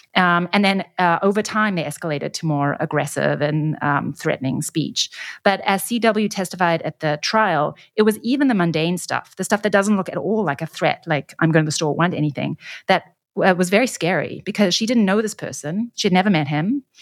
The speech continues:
And she kept, um, unfriending him. She's a musician, and so she says her policy is just to accept all friend res-, re-, uh, requests. She bulk accepts. And so she would get the messages from him, and then when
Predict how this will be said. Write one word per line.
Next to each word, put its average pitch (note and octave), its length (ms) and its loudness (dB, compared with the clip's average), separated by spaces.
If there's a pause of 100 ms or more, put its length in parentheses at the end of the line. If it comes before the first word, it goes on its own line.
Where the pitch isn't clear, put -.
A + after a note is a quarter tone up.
(240)
And A3 140 2
she - 120 0
kept, B3 320 0
um, A3 500 2 (300)
unfriending G3+ 500 0
him. D3 220 -4
She's D#3+ 340 -4
a D3+ 320 2
musician, F3 480 2
and D#3+ 140 -2
so E3+ 140 -2
she - 140 -2
says D3 200 -4
her E3 60 -6
policy D#3+ 360 0
is D3+ 120 -2
just D3 160 -2
to - 40 -2
accept - 300 -2
all F#3+ 160 4
friend E3 240 0
res-, E3 300 -2
re-, E3+ 200 -2
uh, D#3 180 2
requests. E3 360 -2
She D3 200 -2
bulk E3 500 0
accepts. - 640 -4 (560)
And G#3 120 0
so G3 200 4 (100)
she - 260 -2
would G3+ 100 0
get G#3+ 140 4
the G#3+ 60 -2
messages F3+ 380 -4
from D#3+ 80 -2
him, D3+ 180 0
and D#3 100 0
then D#3+ 120 2
when D#3+ 160 0